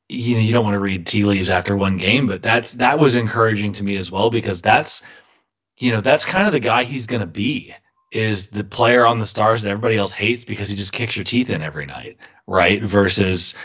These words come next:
one of those silky puck rush types. So I, I think it's, it's an interesting, hopefully,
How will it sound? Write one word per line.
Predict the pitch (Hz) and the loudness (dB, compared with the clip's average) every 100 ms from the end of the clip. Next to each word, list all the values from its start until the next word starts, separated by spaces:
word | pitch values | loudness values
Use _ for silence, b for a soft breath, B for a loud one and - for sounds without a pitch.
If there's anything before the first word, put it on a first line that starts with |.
| B | B
one | - 104 | 2 4
of | 95 | 4
those | 90 87 | 2 2
silky | - 113 95 101 95 92 | 4 4 2 2 2 0
puck | 90 - 101 107 | -2 -2 -2 0
rush | 95 92 - | -2 -2 -4
types. | 101 80 - | -4 -4 -4
So | 104 92 | -2 -2
I, | 101 110 | -2 -4
I | 101 | -4
think | 98 139 147 | 0 2 2
it's, | - | -2
it's | - 107 | -6 -6
an | 104 | -4
interesting, | 104 123 135 131 131 107 | -2 0 0 0 0 2
hopefully, | 147 180 - 110 90 82 85 | 4 4 4 -4 -4 -8 -12